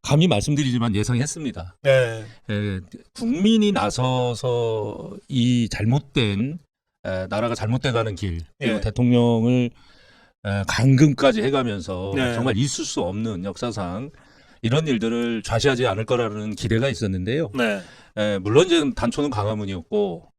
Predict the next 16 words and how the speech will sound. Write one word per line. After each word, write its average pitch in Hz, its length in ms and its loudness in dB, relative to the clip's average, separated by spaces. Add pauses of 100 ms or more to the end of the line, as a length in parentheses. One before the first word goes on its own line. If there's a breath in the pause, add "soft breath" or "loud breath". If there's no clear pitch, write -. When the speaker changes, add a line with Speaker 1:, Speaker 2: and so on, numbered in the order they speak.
Speaker 1:
어, 98 140 -2
이것이 117 400 4
전국 131 420 0 (120)
방방곡곡으로 120 720 -2
들불처럼 139 560 0
번지고 107 400 -8
있는데, 185 640 -6
Speaker 2:
네. 247 240 4 (400 loud breath)
Speaker 1:
예, 120 60 -2
저는 311 240 2
이제 269 120 2
그게 131 260 -2
이제 123 200 -2
시작이라고 202 580 0
생각합니다. 107 560 -8 (200)
Speaker 2:
음. 101 180 -10